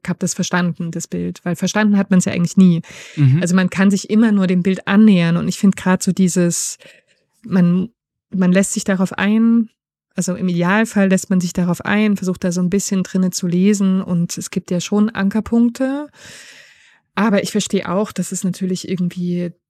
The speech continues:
Speaker 1: vielleicht für jemanden, der aus einem ganz anderen Kontext mit einem ganz anderen Erwartungshaltung da kommt, äh, schwer zu lesen ist. Dafür haben wir immer noch die Vermittlung und ich glaube,
Speaker 2: Mhm.
Speaker 1: auch beim E mab gab's so einen kurzen Text, ich bin mir aber nicht sicher.
Speaker 2: Ja.
Speaker 1: Das ist ja eine Herausforderung, die wir generell haben in der Künst-, in der,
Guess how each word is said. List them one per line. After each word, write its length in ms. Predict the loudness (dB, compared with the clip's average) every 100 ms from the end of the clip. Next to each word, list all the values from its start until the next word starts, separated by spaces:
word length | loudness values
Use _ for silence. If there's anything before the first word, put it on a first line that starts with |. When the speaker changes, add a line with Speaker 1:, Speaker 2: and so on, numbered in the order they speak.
| _ _ _ -16
Speaker 1:
vielleicht 320 | -10 -6 -4
für 80 | -2
jemanden, 300 | 0 2 0
der 100 | -2
aus 100 | -4
einem 100 | -4
ganz 260 | -4 -4 -4
anderen 240 | -6 -6
Kontext 520 | -6 -4 -4 -6 -6
mit 140 | -6 -4
einem 80 |
ganz 260 | -4 -2 -4
anderen 380 | -6 -6 -4 -4 -6
Erwartungshaltung 1080 | -6 -6 -2 -2 0 -2 -2 -4 -4 -2 -2
da 100 | -6
kommt, 580 | -4 -2 -2 -4 -10
äh, 160 | -6 -6
schwer 280 | -4 -2 -2
zu 140 | -2
lesen 360 | 2 2 2 -2
ist. 260 | -6 -4
Dafür 240 | -4 -2 0
haben 140 | 2
wir 60 | 0
immer 120 | -2
noch 100 | -4
die 100 | -4
Vermittlung 580 | -6 -2 -2 -2 -4 -4
und 220 | -2 -2
ich 160 | -4 -4
glaube, 440 | 0 2 4 2
Speaker 2:
Mhm. 40 | 0
Speaker 1:
auch 140 | -2
beim 160 | -2 0
E 100 | 0
mab 220 | -2 -4
gab's 180 | -8 -6
so 80 |
einen 60 | -8
kurzen 320 | -6 -8 -8
Text, 340 | -8 -10 -12 -18
ich 80 |
bin 140 | -10 -8
mir 100 | -6
aber 140 | -6
nicht 120 | -6
sicher. 300 | -6 -8 -8 -14 _ -20 -14
Speaker 2:
Ja. 260 | -12 -10 -6
Speaker 1:
Das 180 | -2 0
ist 140 | 2 2
ja 40 |
eine 160 | 2 2
Herausforderung, 540 | 0 0 2 2 4
die 100 | 4
wir 100 | 4
generell 420 | 4 4 2 0
haben 260 | -2 -2 -2
in 80 | -2
der 100 | 0
Künst-, 360 | 0 0 -4
in 180 | -4 0
der, 420 | 2 2 2 0